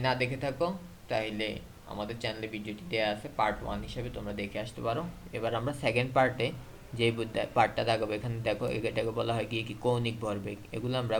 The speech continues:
বোর পরমাণু মডেলের মতবাদ, কি মতবাদ দিছিলেন, তাহলে এগুলা দেখতেছি। এখানে এই বিষয়টা খে-, এটা মনে রাখবা, প্লাঙ্কস কনস্ট্যান্ট, প্লাঙ্ক ধ্রুবক বলি আমরা, six point six two six into ten to the power minus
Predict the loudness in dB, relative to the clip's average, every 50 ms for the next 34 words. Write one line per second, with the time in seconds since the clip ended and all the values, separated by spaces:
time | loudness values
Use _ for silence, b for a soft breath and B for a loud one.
0 | 2 2 0 0 2 2 2 2 2 2 2 0 0 0 -2 -2 -4 -4 -4 -2
1 | 0 0 0 0 0 0 0 0 0 -2 -2 -2 -4 B B B B B B B
2 | B 0 2 2 4 4 4 2 4 4 4 4 2 0 -2 -2 -2 -2 0 0
3 | 2 2 2 2 2 2 0 2 0 -2 -4 -4 -6 -8 -8 -4 -4 -4 -2 -2
4 | -2 0 0 0 0 -2 -4 -8 0 2 4 4 4 2 0 0 0 0 2 2
5 | 2 2 2 0 2 0 0 2 4 4 4 4 4 2 0 0 0 0 -2 -2
6 | -2 -4 -4 -4 B B B B B B B -4 6 8 10 10 10 6 2 -2
7 | -2 2 2 2 2 2 -2 -6 -6 -6 -6 -6 -6 -8 -4 2 6 6 6 6
8 | 4 0 -4 -2 0 -2 2 4 4 2 4 2 0 2 2 2 0 0 0 -2
9 | -4 -4 -6 -4 -4 -4 -4 -4 -8 -12 -12 -4 2 4 4 4 4 4 2 -2
10 | -4 -2 -2 -2 -2 -2 -8 -6 -4 -4 -4 0 0 0 -2 0 -2 -4 -4 -2
11 | -4 -4 -2 0 0 0 0 0 -2 -2 -2 -2 -2 2 2 2 2 2 2 0
12 | 2 2 2 0 0